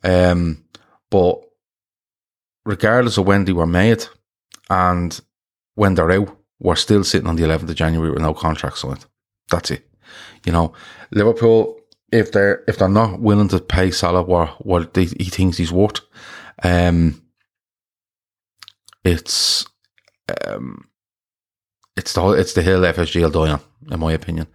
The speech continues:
Um, Arsenal for Life says Liverpool should be punished. Tell me what way they should be punished. You can tell me now why Liverpool should be punished over this. Um, I will absolutely have the conversation with you, Arsenal for Life.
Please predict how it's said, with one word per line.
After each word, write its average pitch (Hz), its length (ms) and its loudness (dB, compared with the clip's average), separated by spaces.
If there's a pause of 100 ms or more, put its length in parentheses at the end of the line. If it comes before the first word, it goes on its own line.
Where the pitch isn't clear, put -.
(420)
Um, 92 500 2
Arsenal 104 320 0
for 95 140 0
Life 92 160 4
says 85 200 -2
Liverpool 92 300 0
should 87 200 -4
be - 60 -10
punished. - 460 -4
Tell 131 160 -2
me 156 100 0
what 139 120 2
way 117 120 6
they 98 140 -4
should 90 160 -4
be - 80 -8
punished. - 400 -6 (640)
You 120 120 2
can 131 80 2
tell 120 240 0
me 110 100 4
now 104 220 4
why 92 160 4
Liverpool 92 380 2
should - 180 -4
be 87 60 -2
punished - 500 -2 (240)
over 82 240 2
this. 78 320 -2
Um, 82 320 0
I 85 80 0
will 85 160 2
absolutely 85 320 -2
have 80 100 0
the 80 60 -8
conversation 82 580 -2
with 82 120 -6
you, - 60 -6 (400)
Arsenal 80 300 -2
for 78 100 -2
Life. 78 240 0